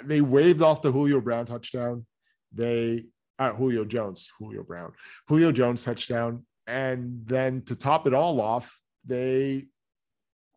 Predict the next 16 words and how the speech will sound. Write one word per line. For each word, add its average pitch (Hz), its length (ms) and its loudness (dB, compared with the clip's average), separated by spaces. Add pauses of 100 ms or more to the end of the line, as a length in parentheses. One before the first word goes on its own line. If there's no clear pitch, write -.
(160)
said 135 380 -4
Russell 151 360 2
was 135 160 2
down 135 220 2
at 151 80 -2
the 135 60 -4
one 143 220 -2
when 123 100 -6
he 131 60 -6
was 123 220 -8
clearly 147 400 -2
sacked 147 300 -4
in 147 60 -8
the 139 120 -4
end 160 140 -2
zone. 101 220 -8